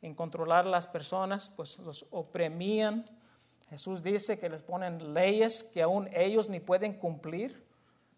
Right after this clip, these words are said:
pero ella, era su manera de, de oprimirlos, ¿verdad? Era su manera de controlarlos. Entonces, una vez más, vemos la conver-, la perversión de ellos.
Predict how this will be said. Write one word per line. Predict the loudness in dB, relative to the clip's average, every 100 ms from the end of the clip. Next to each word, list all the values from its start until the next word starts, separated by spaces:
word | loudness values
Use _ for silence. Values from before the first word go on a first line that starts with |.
| -4
pero | 2 4
ella, | 4 2
era | 2 2
su | 0 -2
manera | -2 0 0
de, | 2 2 0 -2 -10
de | -8 -6 -4 -6 -8
oprimirlos, | -6 -4 -4 -4 -6 -8
¿verdad? | -8 -8 -2
Era | 0 2
su | 0 -2
manera | -2 0 2 2
de | 0 -4
controlarlos. | -6 -6 -6 -4 0 0 0 -6 -14 -16 _ _ _ _ _ -18
Entonces, | -10 -8 -6 -6
una | -2 0
vez | 2 2
más, | 0 0
vemos | -2 -4
la | -4 -6
conver-, | -8 -8 -8 -14 -14
la | -12 -12 -16 _
perversión | -4 -4 -2 -4 -4 -4 -2 -2 -4 -14 -20 _ _
de | -8 -2 0 0
ellos. | -2 -4 -8 -10